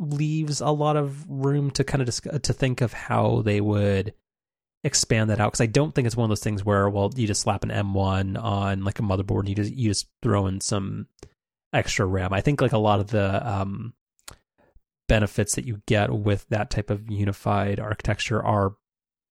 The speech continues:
that, that's kind of baked into it. So I do think it's not a trivial thing to, to adjust for, but I do think it's not, I do, I th-, I do think it's reasonable to think of how it could be scaled up.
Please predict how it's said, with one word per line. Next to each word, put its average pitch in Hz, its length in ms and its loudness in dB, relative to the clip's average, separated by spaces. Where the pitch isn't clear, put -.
that, 117 420 0
that's 117 220 0
kind 113 300 0
of 120 220 -4
baked 104 280 -2
into 117 280 2
it. 165 120 0
So - 120 2
I 113 80 4
do 160 260 2
think 135 180 0
it's - 140 0
not 107 400 2
a 110 40 0
trivial 98 840 0
thing 101 340 2
to, 98 800 0
to 107 180 2
adjust 101 500 0
for, 160 380 2
but 117 160 6
I 107 80 4
do 131 240 2
think 120 220 0
it's - 160 -4
not, 98 560 2
I 147 40 0
do, 139 260 4
I 127 80 4
th-, 139 160 2
I 127 60 4
do 131 160 4
think 135 100 6
it's 113 100 0
reasonable 104 420 4
to - 60 -8
think 101 140 -2
of 95 80 -2
how 101 240 2
it 98 80 0
could - 80 -6
be 101 80 0
scaled 98 540 -2
up. - 260 -4